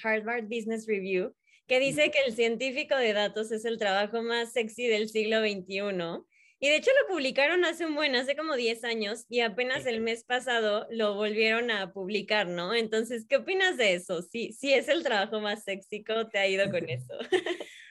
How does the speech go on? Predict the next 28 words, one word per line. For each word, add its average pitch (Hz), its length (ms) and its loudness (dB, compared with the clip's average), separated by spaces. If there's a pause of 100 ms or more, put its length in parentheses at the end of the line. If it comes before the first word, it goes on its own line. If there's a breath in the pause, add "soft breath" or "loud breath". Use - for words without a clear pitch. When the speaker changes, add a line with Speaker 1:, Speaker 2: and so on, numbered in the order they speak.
(120 loud breath)
Speaker 2:
Sabes 208 220 2
que 214 200 -4
yo 202 200 4
vi 233 220 2
ese 226 240 4
artículo 214 560 2
la 170 160 2
primera 165 360 0
vez 185 200 -2
que 208 80 -8
salió 165 320 -4
y 190 120 -2
fue 185 140 -2
una 185 140 0
de 185 60 0
las 180 200 -2
decisiones, 156 680 -6
fue 196 100 2
una 214 100 4
de 240 60 4
las 226 100 6
razones 185 300 -2
por 175 140 -6
las 175 120 -4
que 160 100 -4
decidí 151 320 -4
meterme 170 400 -2
en 208 80 -2